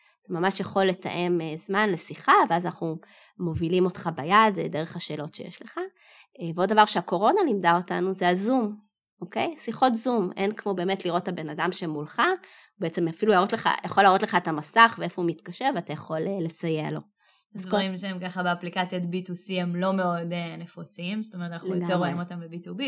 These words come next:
Speaker 2: וכאן
Speaker 1: לגמרי.
Speaker 2: אימצתם את זה וראיתם שיש בזה צורך בעצם.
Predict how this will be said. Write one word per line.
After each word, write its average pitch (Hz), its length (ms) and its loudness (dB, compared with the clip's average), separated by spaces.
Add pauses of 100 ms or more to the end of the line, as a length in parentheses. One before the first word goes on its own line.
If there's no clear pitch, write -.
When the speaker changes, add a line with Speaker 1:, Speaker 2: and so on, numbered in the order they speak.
Speaker 2:
וכאן 185 100 -4
Speaker 1:
לגמרי. 180 420 2
Speaker 2:
אימצתם 175 380 -6
את 170 100 -10
זה 165 200 -12 (920)
וראיתם 190 300 0
שיש 180 280 -6
בזה 180 180 -2
צורך 185 480 -2
בעצם. - 400 -18